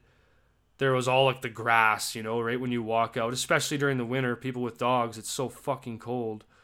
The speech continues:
Someone's throwing their flip-flops on and a winter coat over their basketball shorts to walk out there to get the dog to have a piss. Like, you're not walking off the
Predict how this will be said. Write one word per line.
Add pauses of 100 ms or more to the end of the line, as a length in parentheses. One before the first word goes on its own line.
(320)
Someone's
throwing
their
flip-flops
on
and
a
winter
coat
over
their
basketball
shorts
to
walk
out
there
to
get
the
dog
to
have
a
piss.
Like,
you're
not
walking
off
the